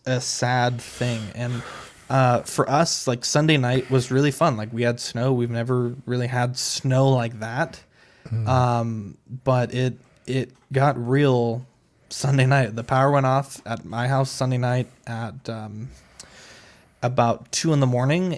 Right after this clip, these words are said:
Speaker 1: and
Speaker 2: Mm.
Speaker 1: we didn't get power until Thursday at, like, two A M. And,
Speaker 2: Jeez.
Speaker 1: um, by the time, by the time we realized we needed to leave, we, we did actually had to evacuate.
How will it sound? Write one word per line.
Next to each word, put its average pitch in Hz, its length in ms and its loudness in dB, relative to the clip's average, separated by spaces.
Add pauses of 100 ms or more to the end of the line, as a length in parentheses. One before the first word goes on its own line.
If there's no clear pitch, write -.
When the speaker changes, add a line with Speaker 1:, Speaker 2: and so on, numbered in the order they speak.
(120)
Speaker 1:
and 110 280 2
Speaker 2:
Mm. 117 80 -2
Speaker 1:
we 135 140 2
didn't 156 240 2
get 135 220 4
power 123 600 2 (220)
until 120 1040 0 (460)
Thursday 135 640 2
at, 110 80 -4
like, 113 200 -8
two 135 200 0
A 110 60 -2
M. 98 400 -14 (1040)
And, 131 360 4
Speaker 2:
Jeez. 120 300 -4
Speaker 1:
um, 117 500 -2 (880)
by 139 160 8
the 135 120 2
time, 180 720 2 (560)
by 139 160 2
the 135 100 0
time 165 320 2
we 143 120 2
realized 131 500 4
we 123 100 -2
needed 123 260 -2
to - 80 -6
leave, 120 640 -4
we, 131 200 -2
we 139 100 0
did 151 200 4
actually 131 520 0
had 123 220 -4
to 110 120 -6
evacuate. 123 600 -4